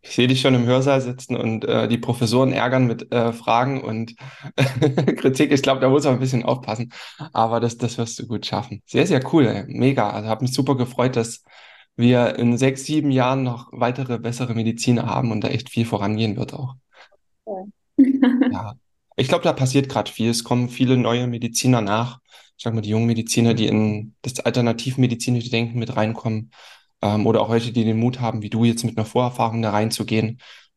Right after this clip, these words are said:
Speaker 1: Weil es ist schon auch mutig jetzt, äh, klar, trotzdem Mitte zwanzig bist du noch sehr jung, aber, ähm, es wird bis Anfang dreißig dauern und dann hast du echt,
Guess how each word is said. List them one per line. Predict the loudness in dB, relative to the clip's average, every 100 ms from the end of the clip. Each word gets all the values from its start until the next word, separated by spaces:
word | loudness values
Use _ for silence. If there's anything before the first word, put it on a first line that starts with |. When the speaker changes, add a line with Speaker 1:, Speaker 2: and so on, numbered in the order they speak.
| -2
Speaker 1:
Weil | 0
es | 2
ist | 2
schon | 2
auch | 2 2
mutig | 0 0 0
jetzt, | -2 -6 -6
äh, | -6 -8 -8
klar, | -2 -2
trotzdem | -2 -4 -2 -2
Mitte | -2 -2
zwanzig | 0 0 0
bist | -2
du | -4
noch | -2
sehr | -2
jung, | 0 2 2
aber, | 0 -2 -4 -12 -20 -20 -20 -4
ähm, | 0 0
es | -2
wird | -4
bis | -4
Anfang | -2 -2 0 -2
dreißig | 0 -2 -2 -2
dauern | 2 2 0
und | -4
dann | -8 -8
hast | -10 -6
du |
echt, | -6 -6 -12